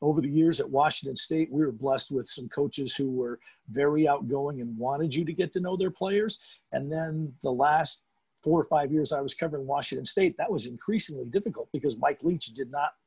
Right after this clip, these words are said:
allow you access to talk to any of those players. And I thought that was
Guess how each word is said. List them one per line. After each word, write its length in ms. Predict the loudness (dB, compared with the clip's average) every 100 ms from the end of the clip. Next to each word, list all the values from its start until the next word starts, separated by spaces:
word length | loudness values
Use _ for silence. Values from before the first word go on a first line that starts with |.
| _
allow 320 | -4 0 2 2
you 240 | 0 -2 0
access 600 | 0 0 -6 -6 -6 -10 -16 -14 -4
to 80 | -4
talk 340 | 2 0 0
to 80 | -6
any 120 | -6
of 60 | -6
those 200 | -6 -6
players. 380 | -8 -10 -10 -16 -20 _
And 80 | 0
I 80 | 2
thought 220 | 2 0
that 160 | 0 2
was 240 | 0 0